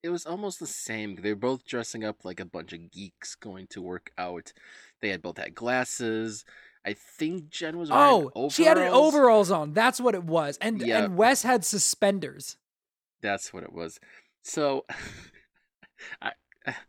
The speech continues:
Speaker 1: I, I, we always have to have beef with Ranger Wiki.
Speaker 2: Okay.
Speaker 1: I, I got, I gotta be, I gotta do it. I gotta do
Speaker 2: Okay,
Speaker 1: it.
Speaker 2: what's up?
Speaker 1: It's, it's, it, it's, <clears throat> let me read the, the, the, the line here. Jen and Wes enter the gym as a couple of hillbillies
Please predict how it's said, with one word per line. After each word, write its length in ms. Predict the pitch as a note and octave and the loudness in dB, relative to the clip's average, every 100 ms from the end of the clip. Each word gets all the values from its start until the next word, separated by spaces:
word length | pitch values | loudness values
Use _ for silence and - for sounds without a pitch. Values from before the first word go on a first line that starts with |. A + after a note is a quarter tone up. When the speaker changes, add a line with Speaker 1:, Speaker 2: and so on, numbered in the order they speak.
| - - - | -20 -14 -4
Speaker 1:
I, 140 | B2+ - | -4 0
I, 100 | A2+ - | -2 -2
we 160 | B2+ A2+ _ | -10 -14 _
always 320 | B2+ D#3 E3 | 0 2 2
have 160 | - D3+ | 0 -8
to 80 | C#3 | -8
have 300 | C3 A#2 - | -4 -4 -4
beef 300 | G#2+ G2+ - | -4 -4 -4
with 100 | A2 | -6
Ranger 240 | G2+ F#2 A#2 | -4 -4 -6
Wiki. 360 | B2+ - C#3+ - _ _ _ | -8 -8 -14 -16 _ _ _
Speaker 2:
Okay. 140 | F#3 E3 | -8 -4
Speaker 1:
I, 140 | G#2 - | -4 -4
I 80 | - | -2
got, 200 | A2+ A2+ | 2 2
I 100 | - | 2
gotta 200 | A2 G#2+ | 0 -2
be, 200 | G2 A2+ - | -2 -6 -4
I 80 | G2 | -4
gotta 200 | G2+ G2 | -2 -2
do 200 | F2 E2+ | -4 -6
it. 140 | D#2 - | -8 -10
I 60 | G#2+ | -8
gotta 200 | G2+ G2+ | -2 -2
do 80 | - | 0
Speaker 2:
Okay, 100 | F#3+ B3+ | -4 -2
Speaker 1:
it. 60 | |
Speaker 2:
what's 180 | G3+ G3 | -2 -2
up? 120 | C#3+ | -4
Speaker 1:
It's, 160 | A#2 - | -6 -6
it's, 180 | B2 - | -8 -6
it, 180 | B2+ B2+ | -4 -4
it's, 260 | B2 A2+ - - - - - - - | -4 -8 -12 -18 -18 -16 -18 -20 -20
<clears throat> 840 | _ _ _ _ _ _ _ _ C#3+ | _ _ _ _ _ _ _ _ 2
let 280 | D#3+ A#2+ | 4 4
me 160 | G#2+ C#3 | 0 -2
read 200 | C#3+ C3+ | -2 0
the, 320 | B2 G#2 F2+ | 0 0 -2
the, 140 | F#2+ G#2 | -4 -6
the, 140 | G2 | -6
the 140 | F#2 G#2+ | -8 -4
line 340 | G2 G2+ F2 | 0 0 -2
here. 260 | F2+ D2 - _ _ _ _ _ _ _ _ _ _ A2 | -6 -8 -8 _ _ _ _ _ _ _ _ _ _ -6
Jen 300 | - D#3+ G3+ | 0 2 2
and 120 | D#3 | 2
Wes 300 | A#2+ A2 - | 2 2 0
enter 220 | C#3 D3 | -6 -4
the 100 | D3 | -6
gym 340 | A#2 A2 G#2 - | 0 0 0 -2
as 180 | G#2+ G2+ | -4 -4
a 60 | |
couple 380 | - - E3 F3 | -4 -2 2 4
of 80 | C#3 | 2
hillbillies 880 | - C#3+ C3 G#2 F#2 - A1+ - | 0 0 0 0 -6 -6 -12 -14